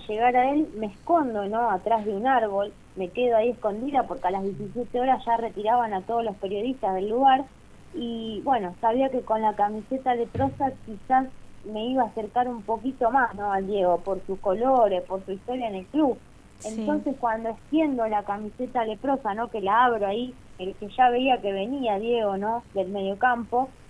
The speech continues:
Speaker 1: eh, me acerco y le digo, "Diego", y me dice, "Vos sos leprosa como yo", cuando ve la camiseta, ¿no?, que la tenía en mis manos.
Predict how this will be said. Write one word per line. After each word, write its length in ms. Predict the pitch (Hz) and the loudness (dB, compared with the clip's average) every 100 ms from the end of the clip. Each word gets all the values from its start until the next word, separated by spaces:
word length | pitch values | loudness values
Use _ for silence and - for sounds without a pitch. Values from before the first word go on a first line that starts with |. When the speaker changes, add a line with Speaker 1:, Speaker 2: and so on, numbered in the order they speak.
| - - - | -20 -16 -10
Speaker 1:
eh, 300 | 196 185 - | -8 -8 -8
me 120 | 190 196 | -6 -6
acerco 460 | 196 262 269 262 | -4 -2 0 0
y 60 | 233 | -2
le 140 | 208 | -2
digo, 460 | 233 233 220 202 196 - - 220 | 0 2 4 2 0 -10 -18 -4
"Diego", 460 | 254 240 214 196 - - - - - - - - | -2 0 -2 -6 -10 -20 -20 -18 -20 -20 -20 -12
y 40 | |
me 200 | 220 226 | -8 -8
dice, 440 | 226 - 247 214 208 202 | -8 -8 -4 -4 -4 -2
"Vos 180 | 262 262 | -4 -2
sos 160 | 254 226 | -6 -4
leprosa 560 | 202 - 233 254 233 | -6 -6 -6 -2 -2
como 280 | 202 190 185 - | -2 -4 -4 -4
yo", 200 | 285 214 | 0 0
cuando 320 | 202 175 185 196 | 0 -2 0 -2
ve 100 | 226 | 0
la 140 | 214 | -2
camiseta, 600 | 190 190 180 240 233 180 | -2 -6 -6 -6 -4 -4
¿no?, 160 | 202 208 | -4 -6
que 80 | 190 | -4
la 120 | 170 | -4
tenía 280 | 180 214 202 | -4 -6 -6
en 100 | 196 | -6
mis 120 | 196 | -4
manos. 380 | 233 208 175 | -4 -2 -4